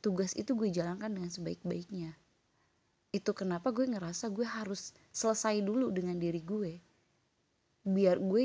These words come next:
gak jadi orang yang, apa ya, kok gu-, ketika gue ngelihat suami gue, kok suami gue, eh, maju ya dalam karir, kok gue gini-gini aja, gue cuma, cuma ngurus rumah tangga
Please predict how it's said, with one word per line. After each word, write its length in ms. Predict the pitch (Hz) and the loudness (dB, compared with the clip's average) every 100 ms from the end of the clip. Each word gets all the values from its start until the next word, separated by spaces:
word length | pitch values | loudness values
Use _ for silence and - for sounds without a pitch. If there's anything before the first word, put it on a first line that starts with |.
| 233 | 4
gak 240 | 190 - 175 | 2 2 2
jadi 400 | 170 170 165 175 - | 2 2 0 -2 0
orang 480 | 170 175 208 233 | 0 0 -2 -2
yang, 200 | 214 190 - | -2 -2 -4
apa 320 | 196 - 190 180 | -6 -4 -4 -4
ya, 140 | 156 - _ _ - | -6 -10 _ _ 0
kok 160 | - | 2
gu-, 320 | 214 - 180 - 185 | 0 -2 -4 -2 -2
ketika 400 | - - 190 185 | -2 -2 2 2
gue 80 | 185 | 2
ngelihat 320 | 180 180 180 | 0 0 -2
suami 320 | 180 175 190 | -2 -2 0
gue, 160 | 208 190 - - - | -2 -4 -8 -20 -4
kok 160 | - - | -2 -2
suami 400 | - 202 202 196 | -4 -2 -2 -2
gue, 300 | 175 185 254 262 269 _ _ _ _ _ _ _ - | -4 -2 0 0 -4 _ _ _ _ _ _ _ -6
eh, 320 | 220 196 196 | -2 0 -2
maju 440 | 196 208 220 208 233 | -2 0 2 2 2
ya 160 | - 185 | 2 2
dalam 320 | 165 170 185 | 4 2 -2
karir, 480 | - 165 175 175 - | -4 -2 0 -2 -2
kok 160 | - | -2
gue 160 | 196 214 | 0 -2
gini-gini 560 | 196 196 185 175 175 - | 0 -2 -2 -2 -2 -2
aja, 240 | 196 214 | -4 -4
gue 100 | 240 190 | -4 -6
cuma, 160 | 175 170 - _ _ - | -6 -6 -10 _ _ -16
cuma 160 | - 170 | -8 -6
ngurus 400 | 175 180 175 190 | -4 -4 -4 -6
rumah 160 | 160 | -8
tangga 480 | - 180 175 196 202 | -8 -8 -6 -4 -4